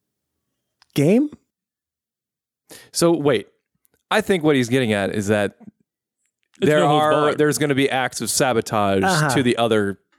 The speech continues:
Speaker 1: Sure, sure, sure.
Speaker 2: participants.
Speaker 1: Okay.
Speaker 2: Obviously,
Speaker 3: Yes.
Speaker 2: we're not gonna attack each other in our group here.
Speaker 1: Right.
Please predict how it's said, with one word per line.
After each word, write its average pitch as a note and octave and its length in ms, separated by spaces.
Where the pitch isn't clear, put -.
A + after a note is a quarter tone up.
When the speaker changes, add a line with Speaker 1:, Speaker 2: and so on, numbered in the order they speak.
Speaker 1:
Sure, F#3+ 200
sure, B2+ 120
sure. A#2 160
Speaker 2:
participants. - 300
Speaker 1:
Okay. C3 280
Speaker 2:
Obviously, D#3 320
Speaker 3:
Yes. D3 60
Speaker 2:
we're C#3 60
not C3+ 80
gonna B2 120
attack A2+ 360
each A2+ 300
other A#2 260
in A2 140
our G#2 140
group A2 260
here. F#2+ 320
Speaker 1:
Right. B2+ 360